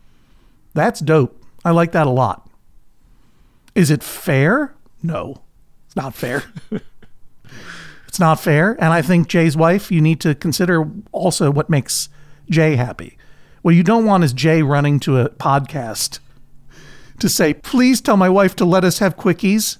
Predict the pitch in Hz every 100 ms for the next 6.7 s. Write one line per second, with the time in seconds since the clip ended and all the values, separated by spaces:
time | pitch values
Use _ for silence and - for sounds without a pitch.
0 | - 170 127 110 - - _ _ _ _
1 | _ - 160 170 220 190 - - - -
2 | - - - - - - - - - 165
3 | 208 233 247 185 175 190 208 175 160 165
4 | 170 214 214 214 175 135 143 147 135 147
5 | 156 139 - 127 - 135 123 123 123 110
6 | - 117 139 120 107 190